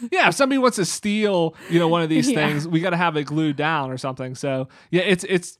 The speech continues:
Speaker 1: neat to see that and kind of the work that they put into that. And again, it's a kind of a shame that it's usually at the point where you're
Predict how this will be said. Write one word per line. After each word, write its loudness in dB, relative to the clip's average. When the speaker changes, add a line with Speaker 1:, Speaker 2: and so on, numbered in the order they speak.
Speaker 1:
neat 0
to -2
see -2
that -2
and -10
kind -6
of -6
the -4
work -4
that -6
they -6
put -8
into -6
that. -8
And -8
again, -6
it's -10
a -8
kind 0
of 4
a 2
shame -2
that -4
it's -10
usually -2
at -8
the -6
point -8
where -6
you're -8